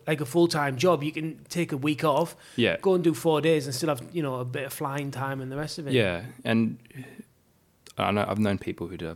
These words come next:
Speaker 2: who've done six-month stages, you know, year stages as
Speaker 1: Yeah.
Speaker 2: well. It's like, how much money do you have?
Speaker 1: Yeah,
Speaker 2: <laughs> Where are
Speaker 1: exactly.
Speaker 2: you living? What are you eating?
Speaker 1: <laughs> For
Speaker 2: Um,
Speaker 1: sure.
Speaker 2: they do expect a lot from you, but if you really, for me, if you really invest yourself in a stage and you really wanna learn,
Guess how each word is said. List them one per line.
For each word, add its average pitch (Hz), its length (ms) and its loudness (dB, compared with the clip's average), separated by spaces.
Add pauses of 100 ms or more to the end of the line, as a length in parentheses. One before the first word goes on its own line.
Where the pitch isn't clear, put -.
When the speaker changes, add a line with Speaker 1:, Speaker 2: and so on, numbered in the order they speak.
Speaker 2:
who've 90 120 -10
done 85 180 -6
six-month - 540 -6
stages, 82 560 -10
you 87 60 -10
know, 85 240 -10 (140)
year 101 280 -2
stages 80 640 -6
as 190 120 2
Speaker 1:
Yeah. 240 60 2
Speaker 2:
well. 92 200 2
It's 82 100 -6
like, 87 340 -2 (640)
how - 160 0
much 247 200 0
money 139 220 0
do 139 60 2
you 87 120 4
have? 85 360 2
Speaker 1:
Yeah, - 80 4
Speaker 2:
<laughs> - 0 -
Where - 280 8
are 170 40 4
Speaker 1:
exactly. 156 480 6
Speaker 2:
you 143 80 6
living? 98 360 4
What 127 120 2
are - 40 4
you 107 100 2
eating? 110 280 4 (280)
Speaker 1:
<laughs> - 240 -16
For 196 220 -2
Speaker 2:
Um, 101 320 6
Speaker 1:
sure. 147 280 0
Speaker 2:
they 107 100 4
do 147 140 8
expect 113 300 2
a 87 40 -2
lot 85 180 2
from 90 180 -2
you, 85 120 2
but 87 280 -2 (200)
if 120 140 -2
you 127 100 4
really, 156 300 4
for 135 120 -4
me, 131 180 2
if 147 140 -4
you 110 240 0
really 110 300 0
invest 90 360 -8
yourself 87 360 -8
in 85 120 -10
a 78 40 -10
stage 92 560 -6
and 98 140 -10
you 87 80 -10
really 95 280 -6
wanna 101 240 -6
learn, 90 440 -6